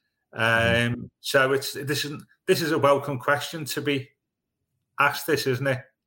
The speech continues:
Speaker 1: And he's a local lad and all that, so that, that, that's, that's nice, isn't it? Um,
Speaker 2: Mm.
Speaker 1: but yeah, he, he hasn't done himself any harm, has he, over the last few days in terms of the Man City game and, and, and last night?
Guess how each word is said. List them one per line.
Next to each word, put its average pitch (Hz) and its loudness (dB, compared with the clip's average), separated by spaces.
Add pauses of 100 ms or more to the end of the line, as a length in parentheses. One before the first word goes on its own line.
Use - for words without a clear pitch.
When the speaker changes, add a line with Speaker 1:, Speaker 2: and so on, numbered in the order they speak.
(140)
Speaker 1:
And 170 2
he's 165 -2
a 160 2
local 120 2
lad 110 2
and 113 -6
all 110 0
that, 104 2
so 113 0
that, 131 -6
that, 123 -10
that's, 120 -4
that's 117 -4
nice, 98 -6
isn't 107 -6
it? 107 -8 (520)
Um, 113 -2
Speaker 2:
Mm. 110 0 (380)
Speaker 1:
but 127 0
yeah, 120 2
he, 170 -2
he 175 0
hasn't 175 2
done 147 2
himself 123 0
any 117 -2
harm, 110 -2
has 104 -2
he, 117 -2
over 104 -2
the 107 -8
last 104 -4 (180)
few 107 -8
days 104 -4 (140)
in 107 -12
terms 104 -4
of 104 -16
the 110 -8
Man 107 -4
City 107 -10
game 104 0
and, 101 -4 (1000)
and, 104 0
and 104 0
last 104 0
night? 104 0